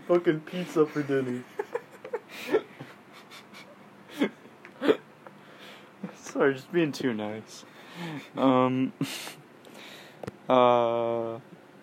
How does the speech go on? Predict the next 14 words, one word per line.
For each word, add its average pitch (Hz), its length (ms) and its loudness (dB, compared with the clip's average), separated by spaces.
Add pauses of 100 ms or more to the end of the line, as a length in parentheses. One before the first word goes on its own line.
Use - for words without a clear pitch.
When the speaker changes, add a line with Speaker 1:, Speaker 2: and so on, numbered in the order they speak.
(1400)
Speaker 2:
how, 156 880 4
no. 107 320 -2 (1120)
Speaker 1:
Here's 160 140 -2
a 147 40 0
question. 135 460 4
Speaker 2:
Mm. - 120 -10
Speaker 1:
How 127 100 4
should 123 200 -4
we 117 100 -2
end 117 120 -6
the 110 40 -8
podcast? 110 320 -2 (2750)
Speaker 2:
Oh, 160 180 6
goodness. 127 680 -2